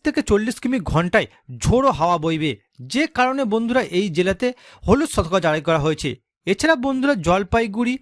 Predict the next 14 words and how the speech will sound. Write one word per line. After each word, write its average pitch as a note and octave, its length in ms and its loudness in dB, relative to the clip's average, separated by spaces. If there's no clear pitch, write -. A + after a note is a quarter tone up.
কোচবিহার, G#3+ 720 2
মালদহ, G#3 520 2
মুর্শিদাবাদ, A3 680 0
বীরভূম, G#3 580 2
পূর্ব A3+ 260 2
বর্ধমান, A3 580 0
বাঁকুড়া, A3+ 500 4
পুরুলিয়া, A3 600 2
ঝাড়গ্রাম D#3 580 2
এই A#3+ 220 4
জেলাগুলিতে B3+ 600 0
উষ্ণ G#3+ 280 -2
এবং F#3+ 260 -2
আর্দ্র E3+ 280 0